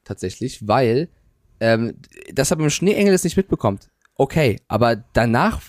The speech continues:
geht er ja vom Feld und macht die Nighty-Night-Geste und das, da waren ja schon, da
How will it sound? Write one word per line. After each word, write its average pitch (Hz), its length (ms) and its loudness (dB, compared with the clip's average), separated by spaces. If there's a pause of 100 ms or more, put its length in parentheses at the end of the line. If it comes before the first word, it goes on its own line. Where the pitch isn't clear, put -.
geht 143 340 0
er 175 60 4
ja 143 120 2
vom 120 200 -2
Feld 170 560 -2 (240)
und 120 160 0
macht 165 220 -2
die 147 80 -2
Nighty-Night-Geste 131 1160 -2
und 127 80 0
das, 117 240 0
da 113 180 0
waren 147 180 0
ja 143 100 2
schon, 135 300 -2
da 117 140 2